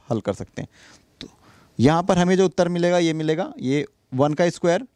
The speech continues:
फिर माइनस टू का स्क्वायर और iota का स्क्वायर। इसे आगे हल करते हैं, टू into वन that is टू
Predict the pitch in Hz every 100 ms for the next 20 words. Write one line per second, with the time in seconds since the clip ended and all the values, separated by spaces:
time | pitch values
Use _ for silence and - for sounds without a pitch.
0 | _ _ - 180 180 - 135 156 170 143
1 | 170 _ _ _ _ _ _ _ _ _
2 | 196 208 220 208 - 208 220 - - 202
3 | - 135 147 147 147 127 104 - 90 98
4 | _ _ _ _ _ _ _ - - 160
5 | 143 147 147 156 160 196 143 _ _ _
6 | - 208 202 180 190 190 180 143 123 139
7 | - - 202